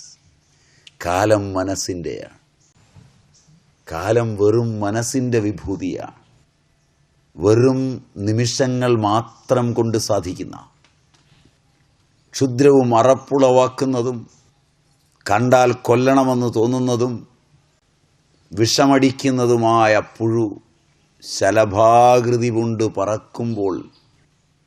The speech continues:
അതൊരാനന്ദമായി തീരുമ്പോൾ, am I right? ഈ പുഴു തന്നെയാണ്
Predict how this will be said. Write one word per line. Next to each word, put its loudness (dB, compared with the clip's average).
അതൊരാനന്ദമായി 2
തീരുമ്പോൾ, -2
am -18
I -16
right? -18
ഈ -2
പുഴു 0
തന്നെയാണ് 2